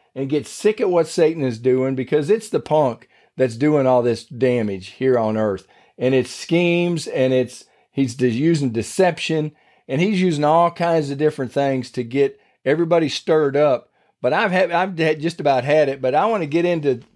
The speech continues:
scripture right now. And again, I'm gonna hit you with my superior reading skills. In Job chapter thirty-eight is where I believe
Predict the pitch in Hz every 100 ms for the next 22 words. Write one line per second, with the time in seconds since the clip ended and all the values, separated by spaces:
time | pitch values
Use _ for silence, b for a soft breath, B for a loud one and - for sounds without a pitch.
0 | _ - - 190 185 156 147 143 139 147
1 | 151 131 139 135 185 160 160 175 180 156
2 | 135 - 151 165 - 156 156 160 156 151
3 | - 165 156 139 151 147 127 - 127 123
4 | 117 - _ 139 123 113 170 185 151 175
5 | 185 160 139 - - 190 175 165 - 156
6 | 147 117 - _ _ _ _ _ 120 123
7 | 127 135 131 120 113 _ - 143 160 151
8 | 143 143 131 117